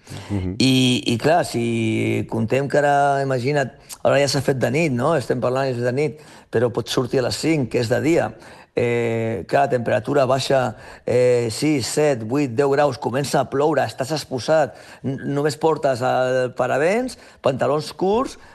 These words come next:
Speaker 2: perquè pensaves que seria una horeta i mitja, estàs allà on sot, no hi ha cobertura, que tot es pot complicar massa, no? Vull, no vull ser alarmista ni res, però més val estar preparat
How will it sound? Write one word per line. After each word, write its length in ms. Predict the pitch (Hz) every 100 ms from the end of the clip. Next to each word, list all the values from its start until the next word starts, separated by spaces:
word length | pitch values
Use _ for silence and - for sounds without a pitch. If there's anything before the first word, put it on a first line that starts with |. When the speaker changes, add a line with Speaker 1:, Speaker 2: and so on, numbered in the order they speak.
| -
Speaker 2:
perquè 180 | 123 117
pensaves 440 | 117 107 139 160
que 520 | 170 143 135 131 131
seria 300 | 123 - 127
una 120 | 139 139
horeta 200 | 139 139
i 40 |
mitja, 420 | 131 156 123 107 - - - -
estàs 320 | 123 - 143
allà 160 | 165
on 80 | 151
sot, 380 | 123 151 156 120
no 140 | 131
hi 80 | 139
ha 100 | 151
cobertura, 500 | 151 139 127 - 156 - -
que 100 | - 139
tot 140 | 165
es 80 | 180
pot 160 | 208
complicar 420 | - 165 131 135 117
massa, 320 | 120 110 104
no? 180 | 131 226
Vull, 200 | - 123 -
no 200 | 131 165
vull 140 | 208
ser 400 | - - 226 - - _ - -
alarmista 1160 | - 113 107 104 127 170 - 196 190 190 185 185
ni 220 | 160 135 123
res, 240 | 127 120 - - -
però 140 | 131 131
més 200 | 151 151
val 340 | 170 147 123 - - _ _ _ _ _
estar 300 | - 123 - 170
preparat 540 | 190 156 135 113 -